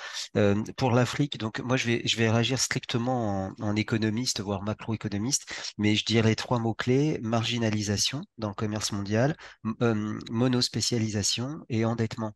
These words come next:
Et pour moi, c'est trois éléments, euh, qui freinent en fait l'ascension de l'Afrique. Marginalisation, bon, bah, quand je regarde les flux d'échanges, euh,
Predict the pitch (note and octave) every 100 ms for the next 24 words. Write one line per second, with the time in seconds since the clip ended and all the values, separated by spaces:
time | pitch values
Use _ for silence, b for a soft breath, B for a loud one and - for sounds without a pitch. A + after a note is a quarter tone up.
0 | B B B G#2 G2+ - A2+ A2 C3 -
1 | G#2+ - C3 C3 B2 A#2 G#2+ A2 B2 B2+
2 | A#2 G#2 G#2 - - - C3 B2+ G2+ -
3 | A2 G#2+ F#2+ G#2+ - G#2 G2 F#2+ - D#3+
4 | - B B G#2+ A#2+ A#2 B2+ A#2+ A#2 A2+
5 | G#2 - D#3+ B2+ A2 G2+ G#2 G#2 A2 -
6 | G#2+ A#2+ A2 A2 - A#2 A2+ G#2+ A#2+ B2
7 | A2 G2+